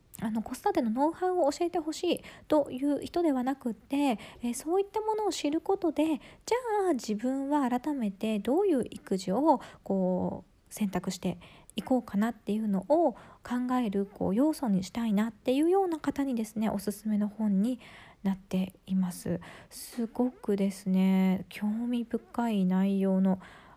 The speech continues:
連続でした。で、私たちがですね、今それぞれ、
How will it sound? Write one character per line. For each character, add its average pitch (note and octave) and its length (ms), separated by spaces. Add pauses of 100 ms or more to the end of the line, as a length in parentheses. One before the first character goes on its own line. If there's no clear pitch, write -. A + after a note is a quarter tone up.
連 A3 240
続 G3+ 380
で G3 100
し - 80
た。 F#3+ 160 (580)
で、 C4 280 (120)
私 D#4+ 360
た E4+ 140
ち - 120
が G3+ 100
で F#3+ 80
す - 100
ね、 G#3+ 140
今 A3 240
そ G#3+ 160
れ C4+ 80
ぞ C#4 180
れ、 A3+ 320